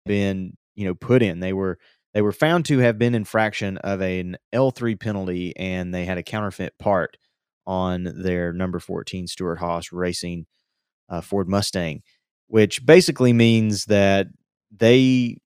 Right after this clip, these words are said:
took a part that was not sanctioned by nascar. They made their own part and then put it on the car for the Coca-Cola six hundred. And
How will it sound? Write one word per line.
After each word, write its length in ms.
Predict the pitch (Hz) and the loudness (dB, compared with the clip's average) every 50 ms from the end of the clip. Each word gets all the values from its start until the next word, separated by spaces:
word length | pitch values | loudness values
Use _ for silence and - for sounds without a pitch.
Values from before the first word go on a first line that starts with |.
| _ _ _ _ - | _ _ _ _ 2
took 200 | - 180 180 - | 4 4 4 4
a 60 | 180 | 2
part 360 | - - 147 139 131 127 104 | 4 6 6 8 8 6 4
that 120 | 98 110 85 | 2 0 -2
was 140 | 101 95 107 | -2 0 2
not 220 | 123 131 117 - | 2 2 2 0
sanctioned 360 | - 127 123 117 - 113 110 | -2 -2 -2 -2 -4 -4 0
by 140 | 107 107 104 | 2 2 2
nascar. 560 | 104 101 98 95 - - - 95 95 92 90 | 2 0 0 -2 -4 -2 -2 -2 0 0 -2
They 140 | 92 92 92 | -2 -4 -2
made 260 | 92 101 104 113 113 | -2 0 0 0 2
their 160 | 110 107 101 | 2 0 0
own 160 | 101 98 98 92 | 0 -2 -2 -4
part 380 | - 101 95 95 92 - - | -4 -2 -2 0 -2 -4 -4
and 180 | 92 92 92 92 | -6 -6 -4 -4
then 300 | 92 92 90 90 87 - _ _ | -4 -4 -4 -6 -8 -12 _ _
put 180 | - 110 107 | -2 0 2
it 80 | 104 95 | 2 2
on 180 | 95 92 90 90 | 2 -2 -2 -4
the 80 | 85 | -6
car 560 | - - 101 98 95 90 90 87 87 87 85 _ | -6 0 0 2 2 2 0 -2 -4 -6 -10 _
for 200 | _ - 101 98 | _ -6 -4 -4
the 100 | 95 95 | -4 -4
Coca-Cola 500 | - 101 92 - - - - 92 90 87 | -4 -6 -6 -8 -10 -10 -8 -6 -6 -6
six 240 | - - 87 - - | -8 -8 -10 -10 -6
hundred. 380 | 110 107 101 95 92 87 85 _ _ _ _ _ _ _ _ _ _ _ _ _ - | -6 -6 -4 -4 -4 -6 -6 _ _ _ _ _ _ _ _ _ _ _ _ _ -2
And 320 | 110 107 104 104 101 - | 0 0 0 0 -2 -4